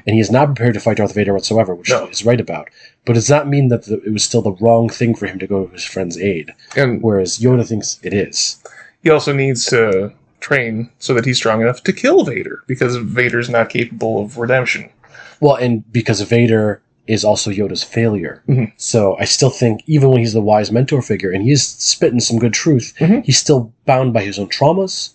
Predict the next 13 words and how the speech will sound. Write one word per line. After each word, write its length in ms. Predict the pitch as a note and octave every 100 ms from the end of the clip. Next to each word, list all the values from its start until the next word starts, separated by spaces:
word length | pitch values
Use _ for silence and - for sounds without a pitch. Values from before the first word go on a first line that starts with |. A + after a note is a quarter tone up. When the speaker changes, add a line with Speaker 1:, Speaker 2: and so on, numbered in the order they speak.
| -
Speaker 2:
Yeah. 220 | G#2 - - -
Speaker 1:
and 100 | F#2+
his 160 | G#2
own 300 | - G#2+ G#2+
experiences 640 | - - - C#3+ D3+ D#3+ C#3+
and 120 | A2
his 100 | G2+
own 140 | G2+
mistakes, 500 | G2 - G2+ - -
Speaker 2:
Mm-hmm. 180 | - G3+ -
Speaker 1:
which 180 | G#2+ G2
I 60 | F#2+
think 300 | A2+ G2